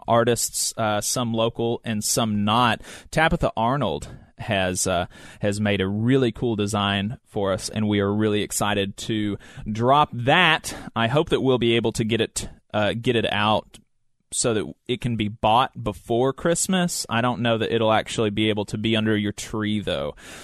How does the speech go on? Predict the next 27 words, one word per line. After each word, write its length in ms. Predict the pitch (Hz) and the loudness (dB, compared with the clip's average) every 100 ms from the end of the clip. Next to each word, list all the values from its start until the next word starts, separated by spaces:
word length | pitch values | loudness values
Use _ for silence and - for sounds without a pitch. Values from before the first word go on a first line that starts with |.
| 131 - | -6 -4
Uh, 240 | 78 76 | -2 -2
so, 380 | - - 73 - - - - | -2 -2 -4 -8 -14 -20 -20
you 140 | - 73 | -16 -14
know, 100 | 69 _ _ - - | -14 _ _ -20 -20
sorry 400 | - - 131 120 | -8 0 2 4
about 380 | 101 98 90 87 | 2 2 0 -2
that, 300 | 98 85 85 - | -2 -2 -4 -4
but 180 | 95 | -4
we 160 | - 226 | -2 -2
do 180 | 208 175 | 2 4
what 120 | 123 | 4
we 140 | 113 | 2
can 340 | - 123 143 160 | 0 0 0 2
here. 320 | 117 117 131 | 2 4 4
Uh, 420 | 170 165 170 170 - - | 4 6 8 6 2 -2
hello, 440 | - 226 262 247 | 2 6 8 8
Huntsville. 500 | 247 - - 165 110 | 6 4 2 2 4
I'm 280 | 107 180 170 | 4 2 4
really 300 | 165 208 214 | 6 8 8
glad 240 | 214 214 | 6 6
to 60 | 196 | 4
be 140 | 220 | 4
back. 420 | 208 285 123 - - - - 175 - | 6 4 4 0 -8 -4 0 0 4
<laughs> 400 | - - 233 - | 4 6 2 6
This 240 | 220 - | 4 6
is, 200 | 240 185 | 2 6
uh, 140 | 180 | 4